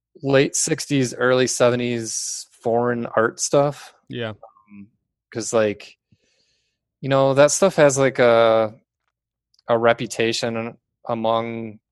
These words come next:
Speaker 1: just in general, maybe, like, people think it's, like, not gonna be any fun to watch. But, like, there's so much freedom in those movies, like, as far as, like, what they were putting in them, that, like, it gets weird and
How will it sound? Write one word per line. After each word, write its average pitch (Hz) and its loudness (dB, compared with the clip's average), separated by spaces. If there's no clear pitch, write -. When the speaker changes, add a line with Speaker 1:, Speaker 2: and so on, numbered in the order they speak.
Speaker 1:
just 156 -8
in 123 -4
general, 113 0
maybe, 110 0
like, 107 -2
people 117 -4
think 113 -8
it's, - -6
like, 104 -4
not 110 -4
gonna 110 -4
be 110 -2
any 107 -2
fun 110 -4
to 127 -6
watch. 101 -4
But, 123 2
like, 107 -2
there's 127 0
so 139 2
much 127 0
freedom 131 0
in 131 -2
those 131 -2
movies, 135 0
like, 110 -4
as - -8
far 120 2
as, 113 0
like, 117 -2
what 113 -4
they 135 0
were 117 -4
putting 117 -4
in 107 -8
them, 143 -6
that, 120 -2
like, 110 0
it 131 -6
gets 170 2
weird 104 -2
and 104 -6